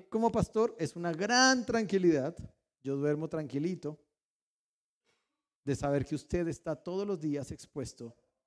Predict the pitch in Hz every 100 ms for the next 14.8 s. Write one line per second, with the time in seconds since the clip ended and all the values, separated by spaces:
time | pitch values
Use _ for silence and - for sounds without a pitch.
0 | _ _ _ _ _ _ _ 120 120 117
1 | 110 104 104 95 - - _ _ _ _
2 | _ _ _ _ 135 123 123 131 151 202
3 | 190 190 147 135 - - 143 156 190 -
4 | _ _ _ _ _ - 127 127 127 143
5 | 156 156 160 127 120 135 190 185 160 160
6 | 156 _ _ 131 - 131 131 160 143 139
7 | 131 131 135 135 139 - 139 - 165 156
8 | 143 135 131 _ _ - 143 139 - 156
9 | 151 156 151 135 156 190 233 247 247 233
10 | 214 190 185 - - - 151 - 170 170
11 | - 180 196 262 277 233 214 185 - 175
12 | 170 160 - 175 185 180 160 - 220 233
13 | 214 190 165 180 226 247 226 214 180 165
14 | 233 170 147 160 143 160 143